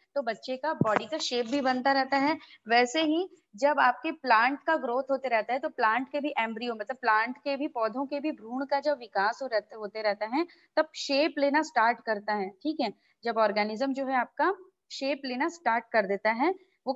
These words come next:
कैसे shape लेगा? मतलब पहले shape लेना मतलब एक अलग आकार बनना, और आकार बनने के लिए जरूरी है कि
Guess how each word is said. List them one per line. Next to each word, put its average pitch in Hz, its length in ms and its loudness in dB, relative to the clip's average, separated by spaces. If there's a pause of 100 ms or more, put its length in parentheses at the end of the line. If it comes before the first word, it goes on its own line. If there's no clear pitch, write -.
कैसे 262 320 2
shape 311 280 0
लेगा? 302 320 2 (320)
मतलब 262 340 0 (100)
पहले 247 260 4
shape 269 320 0
लेना 294 240 2
मतलब 277 380 -2
एक 294 140 -4 (140)
अलग 247 260 2
आकार 233 480 2
बनना, 277 360 -2
और 247 80 2
आकार 226 320 4
बनने 269 260 -4
के 285 80 -8
लिए 277 80 -2
जरूरी 247 380 -4
है 294 100 2
कि 302 140 -6